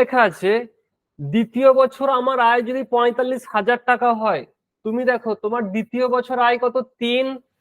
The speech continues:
তিন মানেই পঁয়তাল্লিশ হাজার, তিন মানেই পঁয়তাল্লিশ হাজার, এক মানে কত হবে? তিন মানে যদি পঁয়তাল্লিশ হাজার হয়, এক মানে হবে পনেরো হাজার,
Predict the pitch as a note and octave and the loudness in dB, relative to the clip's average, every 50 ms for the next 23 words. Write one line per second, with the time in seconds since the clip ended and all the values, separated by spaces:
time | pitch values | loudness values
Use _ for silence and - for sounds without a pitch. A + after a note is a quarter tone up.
0 | _ _ _ _ _ - E3+ - _ - A#3 B3 B3+ B3+ B3+ B3+ B3+ B3 B3 B3+ | _ _ _ _ _ -20 -20 -16 _ -4 -2 -2 0 0 0 0 0 2 2 2
1 | C4 C4 A3+ B3+ B3 B3 B3 B3 C4 B3+ B3+ C4 B3 - - B3 A#3+ G#3+ B3 B3 | 2 2 0 0 0 0 0 0 -2 -2 -2 -4 -6 -2 0 0 2 4 4 4
2 | B3 B3+ B3+ C4 B3+ - _ _ _ _ _ _ _ _ _ _ _ _ _ _ | 4 2 0 -2 -8 -18 _ _ _ _ _ _ _ _ _ _ _ _ _ _
3 | _ _ _ _ _ _ _ _ - A#3 A#3+ A#3+ B3 B3 B3 A#3+ A#3+ B3 B3 B3+ | _ _ _ _ _ _ _ _ -4 -2 0 2 2 2 2 2 2 2 2 2
4 | A#3 A#3+ A#3+ A#3+ B3 A#3+ B3 A#3+ B3 B3 A3+ - A#3+ A#3+ A3+ G#3+ A#3 A#3 A#3+ A#3+ | 2 2 2 2 2 2 0 -2 -2 -4 -6 -4 -4 -2 0 0 0 0 0 -2
5 | B3 A#3+ - _ _ _ _ _ - - A3+ B3 A3 A#3+ B3+ C4 C4 C4 B3+ C4 | -4 -6 -12 _ _ _ _ _ 0 2 4 4 4 2 0 0 0 2 2 2
6 | B3+ A#3+ C4 C4 C4 B3 C4+ C4 C4 _ B3 A#3+ B3+ C4 C4 C4 C4 C4 C4 A#3+ | 2 2 2 0 0 0 -2 -2 -4 _ -4 -4 -2 -2 -2 -2 0 0 -2 -2
7 | B3+ C4 B3 - B3+ B3+ B3+ B3+ A#3+ C4 B3+ C4 A#3+ B3 - - A#3+ A3+ B3 C4 | -4 -6 -4 -2 -2 -2 -2 -2 -4 -4 -4 -4 -6 -4 -2 -2 0 2 2 2
8 | B3+ B3+ B3+ B3+ A#3+ A#3 A3+ A3 - G#3+ A3+ A3+ A#3 A3+ A3+ B3 B3 B3+ B3 B3 | 2 2 0 0 0 0 0 -2 -2 -2 -2 0 0 -2 -4 -4 -4 -4 -2 -2
9 | A#3+ B3 A#3+ B3 A#3+ A#3 A#3+ A#3+ A#3+ B3 A#3+ A#3+ B3 A3 A#3 B3 B3+ | -2 -2 -2 0 0 2 2 4 2 2 0 0 -2 -2 0 0 0